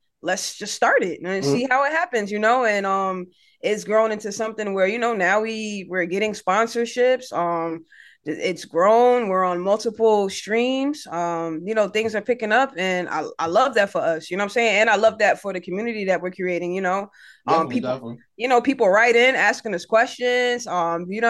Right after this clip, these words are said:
Speaker 1: what I mean? Like, it's just, it's real dope, bro.
Speaker 2: Mm-hmm. And when you say multiple
Speaker 1: <laughs>
Speaker 2: streams, you mean on the platforms like, um, you can find us YouTube. Definitely,
Speaker 1: Mm-hmm.
Speaker 2: uh, let 'em know your YouTube.
Speaker 1: Yep, yep, yep. Um, YouTube, youtube dot com backslash pal A O Niche. So P O W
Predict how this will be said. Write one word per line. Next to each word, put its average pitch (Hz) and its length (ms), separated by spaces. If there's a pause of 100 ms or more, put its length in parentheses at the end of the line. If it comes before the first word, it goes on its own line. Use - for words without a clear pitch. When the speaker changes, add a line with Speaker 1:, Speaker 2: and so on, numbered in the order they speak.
Speaker 1:
what 220 80
I 220 40
mean? 247 480
Like, 185 240
it's 226 140
just, 254 340 (380)
it's 220 160
real 330 240
dope, 214 300
bro. 254 320 (240)
Speaker 2:
Mm-hmm. 139 200 (120)
And - 0
when 156 140
you 175 60
say 185 120
multiple - 340
Speaker 1:
<laughs> - 0
Speaker 2:
streams, 180 400
you 175 60
mean 175 100
on 160 120
the - 60
platforms 170 500
like, 151 220 (300)
um, 143 460
you 147 60
can 180 100
find 165 240
us 151 140
YouTube. 180 540 (280)
Definitely, 170 360
Speaker 1:
Mm-hmm. 240 140
Speaker 2:
uh, 151 340
let 165 100
'em 175 80
know 175 80
your 165 280
YouTube. 170 400 (280)
Speaker 1:
Yep, 220 300
yep, 233 200
yep. 240 300
Um, 202 600
YouTube, 220 460 (100)
youtube 254 440
dot 226 240
com 208 300
backslash 196 680
pal 208 540
A 185 200
O 180 120
Niche. 170 260
So 175 120
P 233 200
O 226 100
W 202 640